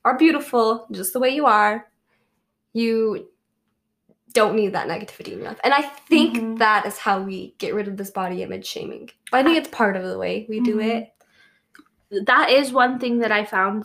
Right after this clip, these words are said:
Speaker 2: that people or research suggested to combat body dissatisfaction is by surrounding yourself with positive people. And, like,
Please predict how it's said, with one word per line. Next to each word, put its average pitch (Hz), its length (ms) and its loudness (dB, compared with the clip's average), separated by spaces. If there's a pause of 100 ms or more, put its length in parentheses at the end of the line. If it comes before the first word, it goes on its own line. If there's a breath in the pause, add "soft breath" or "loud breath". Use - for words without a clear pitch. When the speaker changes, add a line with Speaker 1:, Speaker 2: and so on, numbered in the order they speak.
Speaker 2:
that 180 280 -2 (340)
people 214 720 -2
or 220 120 2
research 220 640 -4
suggested 208 840 -4 (160)
to 208 220 -4
combat 196 540 0 (260)
body 196 280 -4
dissatisfaction 202 880 -6 (480 loud breath)
is 220 320 -2 (260)
by 233 120 2
surrounding 226 420 2
yourself 220 340 -2
with 202 120 -10
positive 190 400 -2
people. 185 340 -2
And, 220 240 0
like, 202 240 2